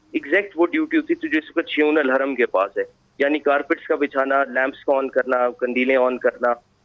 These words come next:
हरम को, दरवाज़ों को खोलना time के ऊपर, इमाम साहब के लिए prepare करना। तो सारी खिदमात जो होती थी, निज़ाम की तफसील, ये सारी की सारी अगवात के पास होती थी। अब ये duty शिऊन के पास चली गई और ये रिड्यूस होकर सिर्फ,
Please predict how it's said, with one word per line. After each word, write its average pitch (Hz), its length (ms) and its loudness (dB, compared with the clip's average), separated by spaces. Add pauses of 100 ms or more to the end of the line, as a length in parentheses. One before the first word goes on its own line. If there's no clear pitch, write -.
(100)
हरम 135 180 2
को, 131 280 4
दरवाज़ों 120 580 0
को 135 180 0
खोलना 127 420 0
time 127 300 0
के 131 120 0
ऊपर, 123 320 0 (280)
इमाम 135 280 2
साहब 131 180 2
के 135 140 -6
लिए 131 100 0
prepare 131 420 0
करना। 127 240 -2
तो - 120 -2
सारी 156 280 -2
खिदमात 139 520 -2
जो 151 60 2
होती 131 160 -2
थी, 123 100 -2
निज़ाम 147 160 -4
की 143 120 -6
तफसील, - 420 -4 (340)
ये 311 40 2
सारी 175 240 0
की 170 120 -4
सारी 156 260 0
अगवात 123 560 0
के 139 60 -2
पास 104 320 0
होती 101 200 -10
थी। 127 180 -14 (320)
अब 180 200 -2
ये 196 140 0
duty 160 380 -2
शिऊन 165 320 2
के 180 80 0
पास 151 240 2
चली 151 260 -2
गई 151 100 2
और 151 120 2
ये 143 100 4
रिड्यूस 135 420 -2
होकर 147 200 2
सिर्फ, 160 200 -2